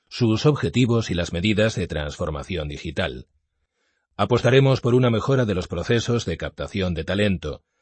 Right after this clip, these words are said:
para lo que revisaremos el procedimiento de cobertura de vacantes para hacerlo más ágil y eficaz.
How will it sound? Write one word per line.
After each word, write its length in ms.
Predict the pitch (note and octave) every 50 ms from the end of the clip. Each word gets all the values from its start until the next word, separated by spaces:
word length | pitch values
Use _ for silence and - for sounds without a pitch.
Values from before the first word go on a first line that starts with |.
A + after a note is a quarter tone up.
| _ _ _ _
para 180 | - A#2 A2 A2+
lo 140 | A#2+ A#2
que 180 | - B2 A#2 A2
revisaremos 680 | G#2 A2+ A2+ C#3+ D#3 - C3+ A#2 B2+ C3 B2+ B2 A#2 -
el 120 | G#2 F#2+
procedimiento 680 | - - F2+ F#2 - G2+ F#2 F#2+ G#2 A#2 B2 A#2+ B2 A#2+
de 100 | A#2 G#2+
cobertura 540 | - G#2+ F#2 F#2 G2 F2 - A2+ G#2+ G#2+ G#2
de 60 | G#2
vacantes 580 | F2+ A2 G#2 - A2+ G2+ E2 D2+ G2 G2+ G#2 -
para 280 | - F#2+ F2+ F2 E2+
hacerlo 440 | F2 - - B2 A#2 B2 A#2+ A2+ G2+
más 340 | F2 F2 G2 A2 A2 - -
ágil 320 | A#2 A2+ - - G#2 G2+
y 120 | F#2+ E2+ E2
eficaz. 600 | D#2 - E2+ D2+ - E2+ C#2 B1 - - _